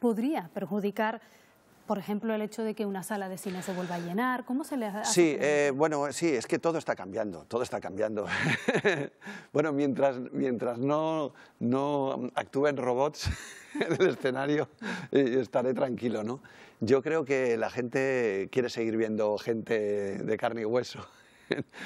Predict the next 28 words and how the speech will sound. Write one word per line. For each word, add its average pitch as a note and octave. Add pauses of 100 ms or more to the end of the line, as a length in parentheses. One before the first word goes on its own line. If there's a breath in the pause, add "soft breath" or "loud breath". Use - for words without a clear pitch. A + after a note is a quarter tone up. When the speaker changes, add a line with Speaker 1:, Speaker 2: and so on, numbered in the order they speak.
(120 loud breath)
Speaker 2:
en B2
los G#2+
escenarios A#2+
y A#2+
en G2
el F#2+
cine. C3+ (1040 loud breath)
Y D#3
luego, D#3
por E3+
otro E3
lado, E3
sí E3
es D#3+
verdad D3
que D#3
ha C#3+
cambiado C3
la C3+
forma C3+
de A#2+
ver A#2+
el A#2
cine, C3+ (280 soft breath)
pero C3 (120)
yo D#3
soy C#3+
muy, C#3